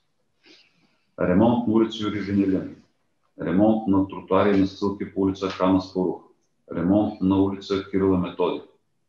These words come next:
Реконструкция на улиците Васил Левски, от Мария Луиза до Дебел. Цар Самуил, от Цар Калоян до улица Гладстон. Македония, от Дебел до Гладстон. Пробуда,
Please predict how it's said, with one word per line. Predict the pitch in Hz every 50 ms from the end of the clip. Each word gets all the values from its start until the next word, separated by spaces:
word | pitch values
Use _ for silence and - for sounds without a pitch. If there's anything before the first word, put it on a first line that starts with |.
| _ _ _ _ _ _ _ _ _ _ _ _ _ _ _ - 87
Реконструкция | 90 95 95 - 95 95 - - 113 113 - - - 110 107 104
на | 104 101 95 101 - - - _ _
улиците | - 101 101 98 95 - - - - - - - _ _ -
Васил | 90 87 - - 117 117 110
Левски, | 113 110 104 110 110 - - - _ _ _ _ _ _ _ - -
от | 95 104 - -
Мария | 104 104 101 107 107 107 104 104
Луиза | 104 104 104 101 - 104 98 92
до | 101 104 104 104 104 - - - - -
Дебел. | - - 98 90 85 85 - - - - - _ - - - _ _ _ _ _ _ _ - -
Цар | - 107 107 107 107
Самуил, | - - 107 104 104 101 95 85 - - - - _ -
от | - 85 - -
Цар | - 95 - 98 98 -
Калоян | 104 98 95 104 104 107 104 101
до | 95 101
улица | 98 98 101 - - 104 95 87
Гладстон. | 95 98 95 - - - - 80 71 69 - - - _ _ - 82
Македония, | 87 90 - - 92 87 104 104 98 92 - - - - - _ _ _
от | - 101 98 101 -
Дебел | 104 104 101 101 101 101 95
до | - 95
Гладстон. | 92 90 98 95 92 - - - - 95 85 78 - - - _ _ _ _ -
Пробуда, | 101 95 95 95 110 107 92 90 - -